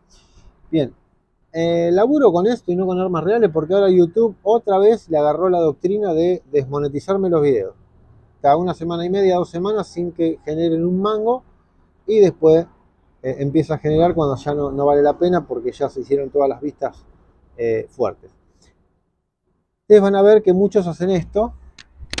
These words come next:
y tiran desde acá, ¿no es cierto?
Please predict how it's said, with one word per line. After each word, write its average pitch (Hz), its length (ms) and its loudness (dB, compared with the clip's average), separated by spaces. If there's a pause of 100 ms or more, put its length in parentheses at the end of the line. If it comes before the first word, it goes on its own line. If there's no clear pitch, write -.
(1120)
y 160 100 -2
tiran 180 280 4
desde 147 180 4
acá, 151 220 4
¿no 120 80 -2
es 117 60 -10
cierto? 202 420 6